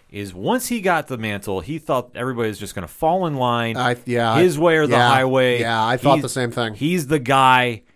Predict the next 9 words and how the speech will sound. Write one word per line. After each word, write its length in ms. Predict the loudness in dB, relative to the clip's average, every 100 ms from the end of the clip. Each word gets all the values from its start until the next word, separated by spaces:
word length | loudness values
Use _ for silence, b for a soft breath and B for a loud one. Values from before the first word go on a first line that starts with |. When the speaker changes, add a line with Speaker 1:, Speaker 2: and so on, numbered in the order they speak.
| _
Speaker 2:
Just 200 | -8 -6
Speaker 1:
And 80 | -2
Speaker 2:
'cause, 100 | -2
just 240 | -2 -4
'cause 220 | 0 0 0
he's 180 | -4
wearing 400 | -2 0 2 0
the 160 | -2 -4
outfit, 560 | -2 -2 -2 -4 -4